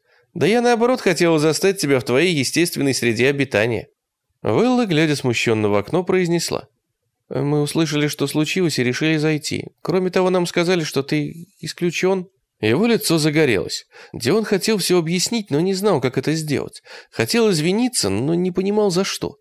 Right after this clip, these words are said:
Поэтому он просто стоял и тупо кивал, глядя на Веллу,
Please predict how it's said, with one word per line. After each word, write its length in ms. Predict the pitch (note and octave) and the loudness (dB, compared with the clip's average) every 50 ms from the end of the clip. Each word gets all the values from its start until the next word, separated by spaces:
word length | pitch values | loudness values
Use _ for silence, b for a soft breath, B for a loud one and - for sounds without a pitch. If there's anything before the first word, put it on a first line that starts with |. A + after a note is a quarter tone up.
| b b b b b b b b b b | b b b b b b b b b b
Поэтому 340 | - A#2+ G3 G#3 G3+ F3+ E3 | -4 -2 -2 -2 0 0 0
он 120 | D3 C3 C3 | 0 0 0
просто 340 | - C3 C#3 C3 - - | 0 0 0 0 -2 -4
стоял 440 | - - - A2 A#2 D#3+ G3 G#3+ G3+ | -4 -2 0 0 0 2 2 2 0
и 40 | F3 | 0
тупо 320 | C#3 - E3+ F3 - F3+ | -2 -2 -4 -2 -2 -4
кивал, 480 | D#3+ - - D#3+ C#3+ B2 A2+ G2+ F#2 E2+ | -4 -2 -4 -2 0 2 2 2 2 2
глядя 320 | - F#2+ F#2 F2+ E2 E2+ | 0 0 0 0 2 0
на 140 | F2+ F#2+ F#2+ | 0 0 0
Веллу, 400 | F#2 F#2 F2 D#2 D#2 D2 - _ | 0 0 -2 -4 -4 -6 -10 _